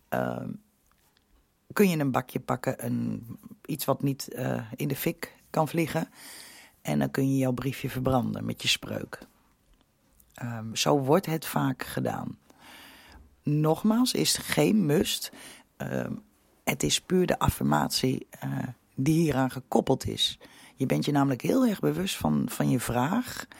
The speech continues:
eh, van je wens. Eh, en dit is wat extra, extra focus hierop. Die spreuk moet je wel een paar keer herhalen. Ehm,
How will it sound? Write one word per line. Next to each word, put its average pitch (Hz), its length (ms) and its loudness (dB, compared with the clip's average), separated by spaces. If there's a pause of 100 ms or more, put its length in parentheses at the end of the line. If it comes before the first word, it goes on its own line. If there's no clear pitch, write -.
(460)
eh, - 140 -2
van 156 180 -2
je 127 120 2
wens. 147 580 2 (540)
Eh, - 360 0
en 151 60 -2
dit 160 160 2
is 165 80 -4
wat 165 220 0
extra, 160 720 2 (340)
extra 165 640 -2
focus - 520 0
hierop. - 440 -8 (2000)
Die 175 120 2
spreuk 269 360 4
moet 226 140 6
je 214 60 2
wel 214 160 8
een 208 60 2
paar 170 220 -2
keer 139 220 -2
herhalen. 120 600 -2 (480)
Ehm, 65 440 -4